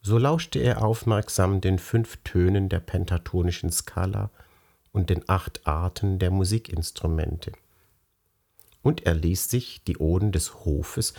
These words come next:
sowie die Lieder aus den Dörfern vorspielen, um festzustellen, ob sie der vorgeschriebenen Tonordnung entsprachen.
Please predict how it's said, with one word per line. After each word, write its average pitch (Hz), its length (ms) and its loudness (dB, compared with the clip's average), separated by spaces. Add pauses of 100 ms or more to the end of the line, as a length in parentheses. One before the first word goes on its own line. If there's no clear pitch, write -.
(220)
sowie 110 320 4
die 117 120 2
Lieder 110 420 2
aus 85 180 2
den 85 240 6
Dörfern 98 440 2
vorspielen, 92 760 2 (120)
um 101 180 4
festzustellen, 107 1040 2 (500)
ob - 220 0
sie 131 220 0
der 92 160 4
vorgeschriebenen 101 1200 0
Tonordnung 92 1080 2
entsprachen. - 840 -2